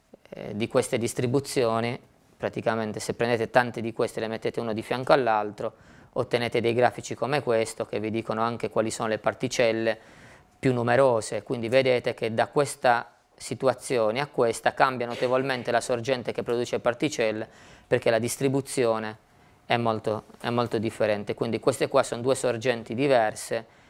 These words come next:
in particolare vi posso dire che si trattava in questo caso di sorgenti naturali, in questo caso di sorgenti antropiche,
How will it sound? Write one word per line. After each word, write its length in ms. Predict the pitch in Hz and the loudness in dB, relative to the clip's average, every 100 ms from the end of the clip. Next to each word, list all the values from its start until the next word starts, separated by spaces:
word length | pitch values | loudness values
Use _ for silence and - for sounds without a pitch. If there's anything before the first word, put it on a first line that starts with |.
| _ | _
in 60 | - | -2
particolare 560 | 120 - 131 135 120 | -2 0 2 4 4
vi 100 | 113 | 2
posso 340 | 110 123 - 135 | -4 -6 -2 -2
dire 420 | 123 117 113 110 - - _ _ _ | 0 0 -2 -4 -14 -20 _ _ _
che 340 | - 117 - - | 2 2 0 -8
si 180 | - 117 | -10 0
trattava 800 | 127 120 - 127 120 110 107 - | 2 2 4 6 6 2 -2 -4
in 120 | 127 | -10
questo 300 | 117 127 - | -4 -2 0
caso 320 | 120 131 120 120 | 4 4 4 0
di 100 | 110 | -6
sorgenti 500 | 123 110 123 120 120 | -6 -4 -6 -6 -6
naturali, 640 | 117 143 135 120 110 113 | -2 2 6 6 4 -2
in 120 | 120 | -6
questo 260 | 123 113 123 | -6 -4 2
caso 220 | 131 113 | 2 0
di 40 | |
sorgenti 460 | 117 110 131 123 151 | -4 -6 -6 0 0
antropiche, 680 | 147 127 117 - 117 127 | 2 2 0 0 -2 -2